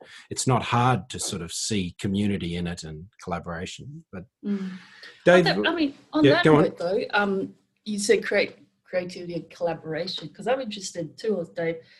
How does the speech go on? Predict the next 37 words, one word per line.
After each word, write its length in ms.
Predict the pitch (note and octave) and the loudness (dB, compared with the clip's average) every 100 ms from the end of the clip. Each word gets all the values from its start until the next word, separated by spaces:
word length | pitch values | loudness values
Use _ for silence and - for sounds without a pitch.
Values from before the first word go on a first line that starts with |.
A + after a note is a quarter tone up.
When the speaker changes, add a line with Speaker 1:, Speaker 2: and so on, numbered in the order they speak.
| _ _ | _ _
Speaker 2:
about 340 | E3+ E3 F3 - | -4 -2 -2 -4
that 140 | - | -12
collaboration 720 | - E3+ D#3+ D#3+ D#3+ E3 E3 E3 | -6 -6 -6 -6 -6 -6 -8 -8
that 200 | D#3 F3 | -8 -8
you, 300 | F#3+ F#3+ F#3+ _ _ _ _ | -8 -6 -10 _ _ _ _
I 60 | F3 | -8
don't 80 | F3 | -6
know, 60 | E3 | -6
you, 440 | D#3+ E3+ E3+ E3 | -6 -8 -6 -6
uh, 240 | D#3 D3+ - | -4 -6 -6
instigate 720 | G3 F#3+ - G3 F3 E3+ E3 - | -4 -4 -6 -6 -2 0 0 -2
or 300 | E3+ E3 D#3+ | -6 -4 -4
you, 500 | D#3+ E3 E3+ D#3+ D3+ - | -8 -8 -8 -6 -8 -8
you 80 | E3 | -8
know, 160 | D#3 - | -8 -10
you're 380 | E3 D#3 C3+ _ _ - E3+ | -10 -10 -12 _ _ -12 -8
looking 340 | E3+ - D#3 | -8 -8 -8
upon 600 | C#3 - F3+ E3 D#3+ D#3 | -8 -12 -10 -6 -6 -6
or 160 | - E3 | -6 -4
even, 280 | E3 E3 C3+ _ | -4 -8 -10 _
you 160 | - D#3 | -8 -6
know, 60 | D3 | -6
kind 240 | - D#3+ | -10 -8
of 80 | D#3 | -8
leading 340 | D#3 E3 D#3 | -6 -6 -6
the 60 | D3 | -6
pathway 500 | - E3 E3+ - D#3+ | -8 -10 -10 -12 -12
towards 420 | D#3+ - E3 F3+ | -12 -10 -10 -10
it. 60 | - | -6
I 40 | |
mean, 140 | G3+ G#3 | -2 0
how, 260 | G#3+ C#4+ - - _ _ _ | 0 -4 -6 -20 _ _ _
how 180 | - B3 | -2 -2
do 120 | D4+ - | -2 -6
you 140 | D4+ | -8
do 200 | - G#3+ | -4 -2
that, 280 | G#3 A3 - | -2 -2 -6